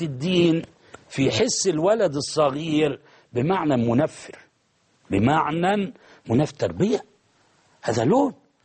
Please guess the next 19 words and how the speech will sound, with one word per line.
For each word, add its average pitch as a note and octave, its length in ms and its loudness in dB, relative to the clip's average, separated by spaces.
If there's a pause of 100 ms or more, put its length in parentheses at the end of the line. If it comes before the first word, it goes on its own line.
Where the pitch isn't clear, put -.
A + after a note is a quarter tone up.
(300)
من B2 140 0
قالوا، D3+ 320 0
أنا A3 160 2
لا G3+ 440 -2
أعدد F3+ 480 0
على C#3 220 2
سبيل F3+ 320 -4
ال-، C3+ 280 0 (280)
الحصر، E3+ 440 -2
لا G#3+ 100 2
طبعًا، A#3+ 300 -2
لا G3 200 0
يتسع F#3+ 420 -2
الوقت D3+ 340 0 (400)
ولا F3 380 2
المجال، D#3+ 640 0 (260)
ولكن E3 560 0
هي C#3 480 2 (300)
افتتاحية، D#3 920 0